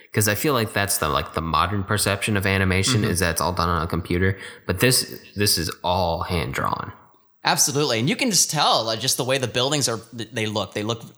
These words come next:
Speaker 2: they almost look as if they're watercolored, and the reflections, they don't look like a s-, C G I reflection. You can see, um,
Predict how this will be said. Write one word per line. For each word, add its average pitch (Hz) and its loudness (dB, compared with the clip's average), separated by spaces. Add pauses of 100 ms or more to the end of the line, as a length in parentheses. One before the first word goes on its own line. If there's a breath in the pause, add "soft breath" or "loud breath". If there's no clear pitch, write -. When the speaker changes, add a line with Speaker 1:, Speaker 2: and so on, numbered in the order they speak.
(140)
Speaker 2:
they 123 -6
almost 139 0
look 127 -4
as 117 -2
if 117 -6
they're 107 -4
watercolored, 101 -4
and 95 -8 (300 loud breath)
the 151 0
reflections, 139 0
they 120 0
don't 123 0
look 143 0
like 104 -2 (320)
a 110 0
s-, - -4
C 147 2
G 123 0
I 117 4
reflection. 113 0
You 120 -6
can 120 -8
see, 123 0 (320 loud breath)
um, 104 0